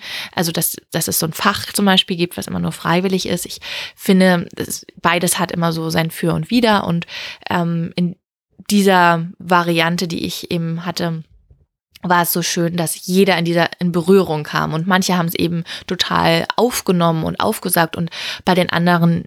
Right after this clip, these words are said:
ja, dann war das eben einfach nur ein Thema und dann war es dann auch irgendwann abgehakt. Aber da konnte ich eben über, das ging immer so elf, zwölf Wochen und da konnte ich dann natürlich so richtig tief gehen in auch positive Psychologie habe ich damit reingenommen.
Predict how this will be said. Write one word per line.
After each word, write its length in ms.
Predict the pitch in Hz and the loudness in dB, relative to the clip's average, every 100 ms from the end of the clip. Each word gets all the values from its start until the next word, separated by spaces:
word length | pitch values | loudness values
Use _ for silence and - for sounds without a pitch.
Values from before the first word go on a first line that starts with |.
| - | -8
ja, 240 | - 151 | -4 -4
dann 180 | 156 160 | -2 0
war 100 | 160 | 0
das 140 | 165 - | 0 0
eben 200 | 165 160 | -2 -2
einfach 240 | 160 160 | -2 0
nur 120 | 170 | 0
ein 100 | 156 | 0
Thema 300 | 156 170 160 | -2 -4 -2
und 120 | 165 170 | -2 -4
dann 100 | 170 | -6
war 140 | 175 | -4
es 100 | 151 | -4
dann 120 | - | -6
auch 120 | - | -8
irgendwann 300 | - 156 165 | -6 -4 -4
abgehakt. 680 | - - - - - - - _ - - - - - - - - | -6 -8 -10 -14 -16 -18 -20 _ -20 -14 -10 -10 -8 -10 -12 -6
Aber 200 | - 214 | 0 4
da 120 | 220 | 4
konnte 220 | 220 226 202 | 4 2 2
ich 140 | - | 2
eben 380 | 185 185 185 185 | 2 4 4 4
über, 460 | - 180 175 175 | 2 4 6 4
das 200 | 170 180 | 2 -4
ging 140 | - 185 | -2 0
immer 180 | 180 170 | 0 0
so 220 | 175 175 | 0 0
elf, 360 | - 180 180 | 2 2 2
zwölf 300 | - - 170 | 0 0 2
Wochen 360 | 208 - 320 330 | 0 -2 -2 2
und 120 | 190 | 2
da 80 | 175 | 2
konnte 220 | - 160 | 2 0
ich 80 | - | 0
dann 320 | 170 156 160 | 0 2 0
natürlich 380 | - 160 165 156 | 0 0 0 0
so 80 | - | 0
richtig 520 | 156 160 160 - 160 | 2 2 0 0 -2
tief 360 | - - 165 - | 0 2 0 0
gehen 380 | - 160 156 156 | 4 4 4 2
in 180 | 156 165 | 0 -2
auch 160 | 165 - _ - | -6 -12 _ -16
positive 500 | - 175 165 - 170 | -4 0 2 2 2
Psychologie 580 | - - 170 160 156 185 | 2 0 0 0 0 0
habe 100 | 170 | 0
ich 60 | 165 | 0
damit 300 | 165 156 - | 2 0 2
reingenommen. 540 | 160 160 156 160 160 | 2 4 2 0 -2